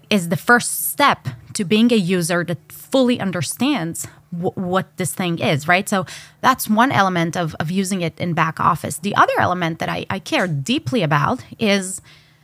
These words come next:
this thing can improve employees' experience and their day-to-day, uh, work experience and lives, right? And that is, it can reduce anxiety. It can reduce busy work. It can,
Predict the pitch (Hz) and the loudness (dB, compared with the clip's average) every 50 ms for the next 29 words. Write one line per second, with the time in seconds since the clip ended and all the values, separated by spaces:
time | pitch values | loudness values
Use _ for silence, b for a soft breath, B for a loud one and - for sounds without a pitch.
0 | b b b 214 240 226 - - - 269 277 302 339 359 - - 233 247 233 226 | b b b -4 -2 -2 -2 -2 -2 0 2 2 2 0 0 0 2 2 2 2
1 | 214 214 214 214 - - _ _ _ _ _ _ _ - 226 196 - - - 233 | 2 0 -2 -4 -6 -10 _ _ _ _ _ _ _ 0 0 0 0 -2 0 2
2 | 240 247 247 254 247 226 233 240 - - _ _ _ - 220 214 196 - - 226 | 4 4 4 4 2 0 -4 -8 -10 -12 _ _ _ -2 -2 0 0 0 -2 -2
3 | 202 196 190 185 190 185 170 170 160 - - _ _ _ _ _ _ _ 156 - | 0 0 -2 -2 -4 -4 -6 -10 -12 -16 -18 _ _ _ _ _ _ _ -12 -10
4 | - - - 214 208 220 226 196 160 - - - 156 - - - b b b b | -10 -6 -4 -2 0 0 0 0 -2 -2 -4 -6 -6 -8 -10 -12 b b b b
5 | b b _ - 208 196 180 190 185 165 185 175 175 - - 190 175 170 165 160 | b b _ -4 -2 0 0 -2 -2 -2 -2 -2 -2 -2 -4 -2 0 2 2 2
6 | 160 160 156 151 b b b b b b b b b - - 175 165 156 147 143 | 2 0 -2 -4 b b b b b b b b b -2 0 2 2 2 2 0
7 | - - - - _ 180 180 269 294 - 175 156 - - - 160 139 143 143 - | -2 -4 -8 -10 _ -2 -2 -2 0 -2 -6 -8 -8 -6 -4 -4 -2 -2 -4 -2
8 | 170 170 165 233 - - - 135 - - 180 190 185 190 202 - - 190 180 175 | -2 0 0 0 -2 -2 -4 -8 -10 -8 -4 -2 -2 -2 -2 -4 -4 -2 0 4
9 | 202 220 247 - - - - 202 196 190 175 175 170 - - _ _ _ _ _ | 6 6 6 4 2 -2 -2 0 0 -2 -2 -6 -8 -10 -12 _ _ _ _ _
10 | - 147 - - 196 180 160 196 185 208 220 - - 277 269 254 302 302 330 320 | -12 -10 -6 -4 -4 -4 -2 -4 -4 -4 -4 -2 -2 -2 -2 -2 0 0 0 0
11 | 254 156 151 143 - - - - - - 208 190 180 196 202 202 226 226 226 - | 0 0 0 -2 -2 -6 -8 -8 -6 -6 -6 -4 -4 -4 -4 0 0 0 0 -2
12 | - - - 175 247 269 269 294 254 185 - - - - - B B B B B | -4 -8 -2 -2 -2 0 0 0 0 0 0 -2 -2 -4 -8 B B B B B
13 | B B - 160 - - - 190 180 180 185 185 175 | B B -6 -6 -6 -2 0 0 2 2 0 -2 -4